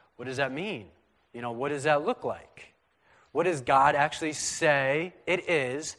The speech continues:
And then, what is my response? What is my responsibility? 'Cause if God clearly portrays something to us, we then have a responsibility to live that out. Isn't that true?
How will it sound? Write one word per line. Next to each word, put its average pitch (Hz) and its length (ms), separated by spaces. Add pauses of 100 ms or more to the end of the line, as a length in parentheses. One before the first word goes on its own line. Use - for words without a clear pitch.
(300)
And 120 260
then, 196 640 (540)
what 175 200
is 156 180
my 160 300
response? 151 640
What 135 140
is 127 100
my 147 220
responsibility? 139 840 (760)
'Cause 160 160
if 135 120
God 220 360 (100)
clearly 254 500
portrays 220 640
something 196 440
to 214 280
us, 170 400 (160)
we 165 160
then 190 300
have 214 180
a 185 40
responsibility 185 640
to 147 60
live 151 180
that 143 120
out. 127 240 (200)
Isn't 160 160
that 190 120
true? 226 240